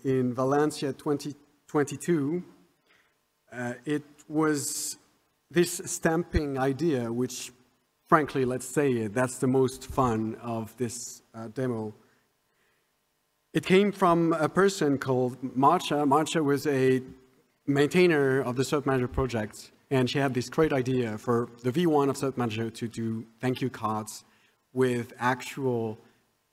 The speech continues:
uh, n-, wax. And the, with this melting pot and candle, and the, she, she would pour it on the, the card and, uh, there, send it to all the contributors.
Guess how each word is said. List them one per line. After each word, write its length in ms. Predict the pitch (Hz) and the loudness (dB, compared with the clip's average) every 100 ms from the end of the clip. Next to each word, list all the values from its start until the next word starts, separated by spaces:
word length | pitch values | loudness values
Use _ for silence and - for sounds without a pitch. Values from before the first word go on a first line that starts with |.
| _ | _
uh, 240 | 113 110 104 117 | -10 -10 -10 -6
n-, 260 | 131 120 - - - | -4 -4 -8 -16 -2
wax. 680 | 139 131 110 - - - - _ _ _ _ _ _ _ _ _ _ _ _ - | 2 2 0 -6 -8 -10 -16 _ _ _ _ _ _ _ _ _ _ _ _ -4
And 440 | 147 135 127 123 | 2 2 2 0
the, 120 | 117 139 | -2 0
with 220 | 131 131 | 0 -2
this 180 | 135 - | -4 0
melting 360 | 180 170 170 | 0 2 0
pot 380 | 151 151 143 135 139 | 2 0 0 -2 -2
and 260 | 131 127 | -2 -2
candle, 640 | - 165 156 147 135 135 131 - _ - | -2 0 0 0 0 -2 -6 -20 _ -14
and 100 | 120 | -10
the, 60 | |
she, 240 | 110 135 139 | -6 -4 -4
she 140 | - | -2
would 200 | 127 - | -2 -2
pour 300 | - 175 151 | 0 2 4
it 140 | 135 - | 0 0
on 200 | 143 131 | 0 0
the, 120 | 127 | -2
the 300 | - 117 123 | -6 -6 -6
card 420 | 127 120 120 113 - - _ _ _ _ | 0 2 2 0 -6 -20 _ _ _ _
and, 640 | 123 113 110 110 110 104 - _ _ | -6 -2 -2 -2 -4 -8 -16 _ _
uh, 200 | 107 104 | -12 -10
there, 380 | 107 117 110 95 - _ _ _ - _ | -4 -4 -2 -6 -14 _ _ _ -20 _
send 260 | - 156 147 | -4 -2 0
it 120 | 135 | -2
to 340 | - 139 131 143 | -2 -2 -2 0
all 140 | 131 | 2
the 80 | 143 | 2
contributors. 760 | 143 135 135 113 101 98 - | 0 -4 -2 -2 -4 -8 -14